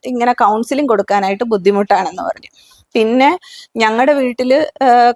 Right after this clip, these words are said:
കൗൺസിലിങ്ങിന് ഞാൻ പറഞ്ഞിട്ടില്ലേ, എപ്പോഴും ഇങ്ങനെ ആൾക്കാർ വന്നു പോയിക്കൊണ്ടിരിക്കുവായിരുന്നു. അത് പുരുഷന്മാര് മാത്രമല്ല. ആ, ഒരാള് കമന്റ് ചെയ്തിരുന്നു,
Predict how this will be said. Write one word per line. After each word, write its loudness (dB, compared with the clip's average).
കൗൺസിലിങ്ങിന് -2
ഞാൻ -2
പറഞ്ഞിട്ടില്ലേ, -4
എപ്പോഴും -2
ഇങ്ങനെ 2
ആൾക്കാർ 2
വന്നു -2
പോയിക്കൊണ്ടിരിക്കുവായിരുന്നു. -4
അത് 2
പുരുഷന്മാര് 2
മാത്രമല്ല. 2
ആ, 2
ഒരാള് 2
കമന്റ് -2
ചെയ്തിരുന്നു, -2